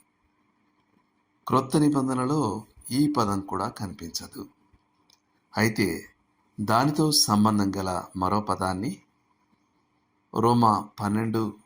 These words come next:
పది కింగ్ జేమ్స్ తర్జుమాలో అనురాగం గలవారై అన్నారు. ప్రేమకు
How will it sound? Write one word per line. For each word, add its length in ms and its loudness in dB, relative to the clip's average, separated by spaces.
పది 400 -4
కింగ్ 200 2
జేమ్స్ 420 -2
తర్జుమాలో 680 -4
అనురాగం 720 2
గలవారై 540 0
అన్నారు. 420 -6
ప్రేమకు 680 2